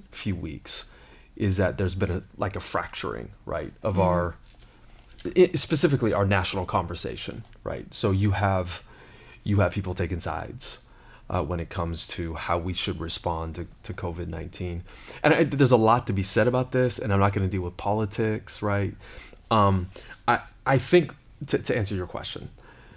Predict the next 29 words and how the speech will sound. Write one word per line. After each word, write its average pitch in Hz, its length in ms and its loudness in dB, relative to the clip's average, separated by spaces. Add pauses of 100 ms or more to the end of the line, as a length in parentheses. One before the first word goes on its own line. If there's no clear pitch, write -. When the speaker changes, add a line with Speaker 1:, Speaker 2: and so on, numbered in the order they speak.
(280)
Speaker 1:
uh, 98 180 6
my 107 380 4
first - 440 2
response 95 520 0
is, 92 100 0
I 95 80 0
think 107 180 0
as 92 120 -2
Christians 90 680 -4
first, 87 720 0
we 95 120 -4
have - 300 -4
to 95 60 -6
be - 220 -10
honest. - 600 -10 (140)
Speaker 2:
Hmm. 151 200 -6 (580)
Speaker 1:
And - 80 -2
by 104 120 6
being 110 240 6
honest, 107 500 4
I 107 80 0
think 120 160 -4
we 123 140 0
gotta 107 180 4
be 101 100 2
honest 90 320 -4
about 95 200 -8
suffering. - 560 -8 (580)
Um, 87 400 -2